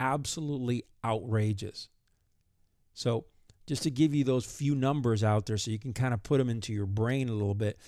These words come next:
and you could start seeing that, listen, guns is not the problem, all right? We can get into the problem later or in another show, all right? But it has to be mentally unstable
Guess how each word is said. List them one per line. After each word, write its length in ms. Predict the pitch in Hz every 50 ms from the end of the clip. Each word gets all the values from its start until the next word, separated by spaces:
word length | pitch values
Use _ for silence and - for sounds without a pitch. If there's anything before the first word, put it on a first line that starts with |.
| - - -
and 160 | - 113 117
you 80 | 113 104
could 140 | - 110 -
start 300 | - - 131 131 127 -
seeing 280 | - 143 139 135 131
that, 180 | 123 117 110 -
listen, 460 | 123 135 143 - 131 113 107 110 104
guns 420 | 101 123 135 147 170 165 151 120 131 -
is 200 | - 123 113 113
not 360 | 117 113 120 123 117 104 -
the 80 | - 104
problem, 540 | - - 113 110 113 117 120 107 95 92 - - _ _ _ _ _ _ _ _ _ _ _ _ -
all 80 | - 107
right? 260 | 110 110 110 107 -
We 140 | 110 113 107
can 160 | - 117 113
get 240 | 110 101 127 135 143
into 220 | 147 135 - 135
the 100 | 110 107
problem 540 | - - - 127 131 131 123 117 110 104 101
later 400 | 107 110 120 127 143 147 139 - - - - _ -
or 120 | - 120 110
in 80 | 107
another 300 | 104 104 110 120 123 120
show, 420 | 107 - - 135 127 127 135 143 - - _ _ _ _ _ _ -
all 80 | -
right? 160 | 117 120 113 101
But 120 | - 110
it 100 | 110 104
has 260 | 101 127 135 135 - -
to 100 | - 123
be 280 | 117 127 120 117 107 - - _ _ _
mentally 560 | - 120 117 131 160 160 - 165 165 165 160 151
unstable 720 | 147 143 131 - - - 139 135 131 123 127 123 - -